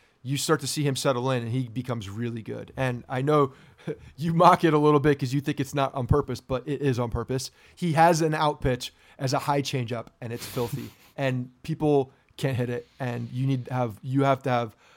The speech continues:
Speaker 1: brass balls to throw that pitch, and he does it, and I love it.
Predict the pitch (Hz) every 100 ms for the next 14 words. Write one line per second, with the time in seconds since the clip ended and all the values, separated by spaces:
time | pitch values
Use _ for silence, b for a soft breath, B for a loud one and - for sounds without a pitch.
0 | b - - 127 139 139 131 139 135 131
1 | 127 123 139 127 113 - 113 - 113 110
2 | 120 117 - _ - 113 113 117 123